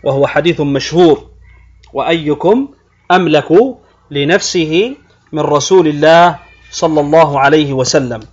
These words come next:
وقد جاء هذا الحديث يعني بقوله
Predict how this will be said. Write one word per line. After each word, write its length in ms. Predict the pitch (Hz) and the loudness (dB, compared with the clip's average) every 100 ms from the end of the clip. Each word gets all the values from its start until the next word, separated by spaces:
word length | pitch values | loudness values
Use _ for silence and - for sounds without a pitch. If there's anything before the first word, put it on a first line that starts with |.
| _ _ _ _ _ - _ _ | _ _ _ _ _ -20 _ _
وقد 260 | 156 185 156 | -6 -2 -2
جاء 400 | 147 185 170 151 | 2 2 4 2
هذا 280 | 156 156 | 2 0
الحديث 580 | 147 - 139 185 262 269 _ _ _ _ _ _ - | -2 -6 -4 -4 -4 -6 _ _ _ _ _ _ -4
يعني 460 | 165 208 160 147 | 2 4 2 0
بقوله 760 | 147 147 185 170 151 143 156 151 | -4 0 2 2 0 -2 -4 -6